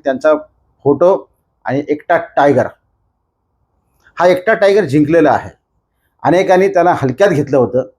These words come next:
परंतु "एकट्या टायगरनी" कमाल करून दाखवली. नरेश पाटील, मी म्हटलं होतं त्या व्हिडिओमध्ये,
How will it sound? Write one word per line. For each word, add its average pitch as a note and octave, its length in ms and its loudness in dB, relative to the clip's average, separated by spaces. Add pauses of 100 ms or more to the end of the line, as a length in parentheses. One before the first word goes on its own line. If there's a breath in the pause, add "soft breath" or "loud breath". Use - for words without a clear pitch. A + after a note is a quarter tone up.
(160)
परंतु C3+ 220 -4
"एकट्या D#3 320 0
टायगरनी" D3 460 2
कमाल D#3+ 440 0
करून B2+ 240 -4
दाखवली. F2+ 400 -12 (580)
नरेश D3+ 240 2
पाटील, D#3+ 260 0
मी E3+ 120 2
म्हटलं D#3 280 0
होतं G#3+ 120 0
त्या G3+ 120 2
व्हिडिओमध्ये, D#3+ 520 2